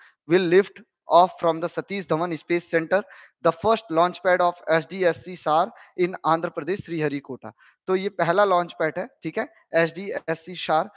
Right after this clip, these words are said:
यहाँ आंध्र प्रदेश के अंदर है, श्री हरि-, हरिकोटा के अंदर सतीश धवन, धवन स्पेस सेंटर, और यहाँ से इसको लॉन्च किया जा रहा है। According to the isro,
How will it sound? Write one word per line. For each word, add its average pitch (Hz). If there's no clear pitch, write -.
यहाँ 165
आंध्र 180
प्रदेश 170
के 180
अंदर 170
है, 190
श्री 175
हरि-, 165
हरिकोटा 160
के 170
अंदर 165
सतीश 165
धवन, 156
धवन 156
स्पेस 170
सेंटर, 156
और 175
यहाँ 170
से 180
इसको 170
लॉन्च 151
किया 139
जा 123
रहा 117
है। -
According 202
to 214
the 175
isro, 165